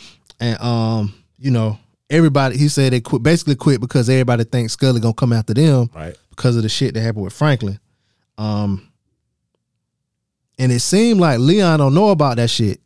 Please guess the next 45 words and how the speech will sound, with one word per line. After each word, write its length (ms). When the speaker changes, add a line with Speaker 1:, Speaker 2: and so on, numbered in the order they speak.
Speaker 2:
Mm-hmm. 500
Speaker 1:
He 100
was 120
like, 180
you 80
know, 160
so 120
he 60
looked 240
kinda, 240
you 100
know, 140
puzzled 380
or 80
whatever. 380
Um, 280
and 80
that's 160
when 120
we 60
see 180
Wanda. 500
Speaker 2:
She 140
looked 180
bad, 340
bro. 100
Speaker 1:
Yeah, 120
she 140
looked 200
bad. 320
And 120
she 120
complaining 400
about 240
how 160
bad 320
the 40
crack 360
is, 400
you 60
know 100
what 80
I'm 60
saying? 400
Like, 260